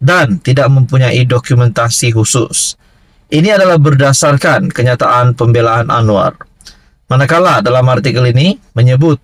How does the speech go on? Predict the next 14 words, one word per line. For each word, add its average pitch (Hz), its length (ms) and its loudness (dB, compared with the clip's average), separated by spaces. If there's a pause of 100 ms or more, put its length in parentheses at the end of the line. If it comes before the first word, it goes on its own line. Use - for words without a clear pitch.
pengurusan 131 640 0
kes 127 240 -2
saman 123 240 0
fitnah 123 400 -2
ini 139 240 2
akan 135 320 0
berlangsung 120 640 0
pada 123 240 -2
tiga 117 320 -2
November. 110 560 -2 (720)
Dalam 170 480 0
hujah, 165 560 0 (160)
pembelaan 127 640 -2
Anwar 127 400 -2